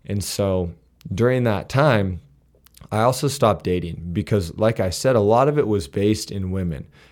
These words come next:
And if I look back at it, um, I actually found I was excluded when I was younger. So up until fourth or fifth grade, which when we're young is actually a very formidable time, especially for our psychology and our mental health.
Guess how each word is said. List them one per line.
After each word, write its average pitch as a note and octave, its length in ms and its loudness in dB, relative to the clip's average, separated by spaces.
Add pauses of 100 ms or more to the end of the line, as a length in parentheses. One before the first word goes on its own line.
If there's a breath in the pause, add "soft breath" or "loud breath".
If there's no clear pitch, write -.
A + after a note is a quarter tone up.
And G2+ 120 0
if G#2+ 100 0
I A2 80 4
look A2 260 2
back A2 300 0
at F#2 100 -2
it, F2+ 240 -4 (400 soft breath)
um, F#2 500 -4
I G2 100 -4
actually G#2+ 460 0
found G2+ 640 0 (160)
I G2+ 100 0
was A2 160 2
excluded A#2+ 680 0
when G2+ 160 -2
I G2 120 -2
was F#2+ 200 -2
younger. F#2 460 -4 (320 soft breath)
So F#2+ 720 -2 (560 soft breath)
up A2 220 0
until G#2+ 560 2
fourth A2 360 0
or A2 60 4
fifth G2+ 260 -2
grade, E2+ 260 -2
which F2 180 -8
when G#2 160 -2
we're G2+ 100 -2
young A#2 400 0
is G2 160 -2
actually G2+ 340 -2
a F#2+ 60 -2
very F#2 300 -2
formidable F2+ 640 -6
time, G2+ 380 -4
especially F#2+ 480 -6
for - 160 -8
our F2+ 100 -4
psychology F#2 680 -4
and F#2 80 -4
our F2 100 -4
mental F2+ 340 -4
health. A2 360 0